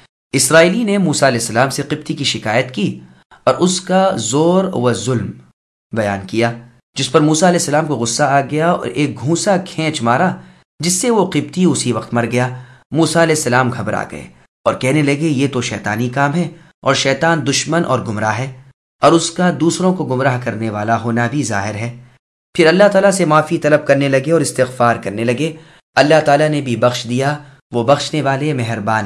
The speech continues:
ہیں ہی۔ اب کہنے لگے، "اے اللہ، آپ نے جاہ و عزت، بزرگی اور نعمت مجھے عطا فرمائی ہے، میں اسے سامنے رکھ کر وعدہ کرتا ہوں کہ آئندہ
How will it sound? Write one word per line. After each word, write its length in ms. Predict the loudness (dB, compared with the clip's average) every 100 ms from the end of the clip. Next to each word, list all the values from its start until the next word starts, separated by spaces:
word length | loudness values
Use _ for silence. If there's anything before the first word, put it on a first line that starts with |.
| -4
ہیں 100 | -8
ہی۔ 280 | -6 -6 -8 -16 _ _ _ _ -2 2
اب 160 | 4
کہنے 220 | 4 4
لگے، 240 | 4 4 2
"اے 220 | 4 4
اللہ، 420 | 4 0 2 2 4
آپ 280 | 2 0
نے 180 | -4 -2
جاہ 220 | 2 2
و 120 | 4 2
عزت، 500 | -2 -4 -2 -2 -2
بزرگی 460 | -4 -2 -4 0
اور 140 | 0 0
نعمت 320 | 0 -2 -2
مجھے 220 | -4 -4
عطا 200 | -4 -6
فرمائی 420 | -4 -2 0 0
ہے، 180 | -2 -8 -16 _ _ _ _ _
میں 280 | -2 2 4 2
اسے 340 | -2 -2 -2 -2
سامنے 480 | 2 2 2 0
رکھ 260 | -2 -4 -2
کر 140 | -2
وعدہ 320 | 2 2 2 0
کرتا 280 | -2 -2 0
ہوں 200 | 0 -6 -10 -20 _ _ _ _ _ _
کہ 160 | -8 -4
آئندہ 420 | -2 0 2 2